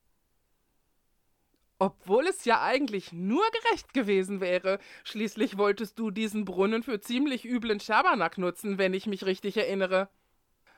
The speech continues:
Sei froh, dass Ojo und ich dich gehört und gefunden haben. Hey, stimmt.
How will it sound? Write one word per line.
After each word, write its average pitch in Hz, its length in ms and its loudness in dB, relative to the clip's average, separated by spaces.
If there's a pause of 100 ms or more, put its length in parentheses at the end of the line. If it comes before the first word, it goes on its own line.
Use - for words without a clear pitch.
Sei 202 220 6
froh, 349 320 4
dass 226 220 6
Ojo 220 280 4
und 202 200 2
ich 220 200 -6
dich - 220 -8
gehört 190 360 2
und 285 120 -2
gefunden 294 500 -2
haben. 151 320 0 (3000)
Hey, 269 800 -2
stimmt. 262 1040 0